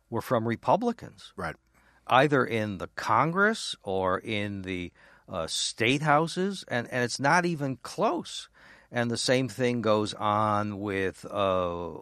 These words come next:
Speaker 1: with, you know, who was supporting civil rights and who was opposed to civil rights, and even within, you know, what constitutes progressivism. So, yes, eugenics or prohibition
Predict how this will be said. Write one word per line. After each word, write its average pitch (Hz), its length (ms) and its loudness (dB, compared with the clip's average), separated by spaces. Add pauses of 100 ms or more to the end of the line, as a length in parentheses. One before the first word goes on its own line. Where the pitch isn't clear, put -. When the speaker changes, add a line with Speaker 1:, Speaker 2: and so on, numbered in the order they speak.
(180)
Speaker 1:
with, 98 200 -6 (160)
you 117 100 -4
know, 90 120 -4
who 110 100 -4
was 120 160 -2
supporting 98 560 -2 (320)
civil 117 420 2
rights 101 420 2
and 85 100 -12
who 98 60 -10
was 90 120 -10
opposed 113 520 -2
to 107 100 -8
civil 98 360 -4
rights, 92 540 0 (320)
and 107 160 -2
even 113 260 -2
within, 123 760 0 (240)
you 123 80 -2
know, 120 120 4
what 110 320 4
constitutes 131 760 -2
progressivism. 127 960 -2 (420)
So, 95 960 -2 (220)
yes, 104 680 -2
eugenics 101 1000 -4 (160)
or 98 400 0 (100)
prohibition 98 1000 0